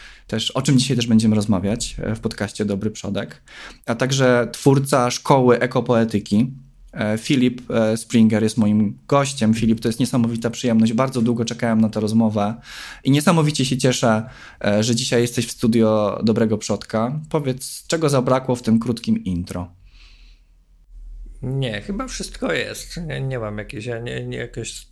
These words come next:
Speaker 2: nie staram się bardzo skupiać nad tym, jak się mnie definiuje. Jak ktoś ma ochotę, to, to chyba jest okej.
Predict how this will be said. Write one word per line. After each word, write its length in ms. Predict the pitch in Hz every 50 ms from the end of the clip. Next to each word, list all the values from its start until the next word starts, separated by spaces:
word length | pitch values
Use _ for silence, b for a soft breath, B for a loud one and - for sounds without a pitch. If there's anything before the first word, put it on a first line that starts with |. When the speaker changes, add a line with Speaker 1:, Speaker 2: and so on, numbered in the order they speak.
| -
Speaker 2:
nie 140 | 127 127 123
staram 320 | - - 127 117 110 110
się 140 | 104 - 131 104 104 117
bardzo 680 | 123 120 110 107 110 113 110 104 104 110 107 104 104 104
skupiać 540 | 101 - - - - - - 101 98 - -
nad 180 | 107 101 -
tym, 140 | - 104 104
jak 140 | 101 98 -
się 120 | - -
mnie 160 | 104 104 104 101
definiuje. 680 | 101 95 - 107 107 120 139 139 127 120 117 - b b b b b b b b b b -
Jak 140 | - 120 -
ktoś 260 | - - 113 - -
ma 240 | 120 113 107 104 107
ochotę, 460 | 113 - - - 113 - - 104 98
to, 260 | - - 98 95 92 - - - - - - - - - - -
to 100 | - 120
chyba 200 | - 120 117 113
jest 120 | 104 107
okej. 180 | 107 104 -